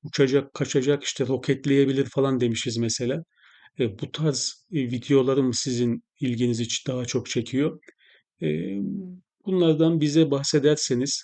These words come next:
hani "Hocam özellikle şu tarz videolar çekmeniz bizim için daha iyi, daha ideal." e, derseniz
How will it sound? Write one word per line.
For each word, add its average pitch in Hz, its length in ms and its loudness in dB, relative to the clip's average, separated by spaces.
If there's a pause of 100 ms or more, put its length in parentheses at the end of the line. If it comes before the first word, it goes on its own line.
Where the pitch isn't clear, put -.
(100)
hani 143 480 0
"Hocam 139 340 2
özellikle 143 600 4
şu 156 200 -8
tarz 131 300 0
videolar 131 460 0 (560)
çekmeniz 135 760 0 (300)
bizim 139 260 2
için 139 440 0
daha 139 280 0 (200)
iyi, 135 460 2
daha 135 220 0
ideal." 127 460 0 (580)
e, 120 220 -4
derseniz 151 680 2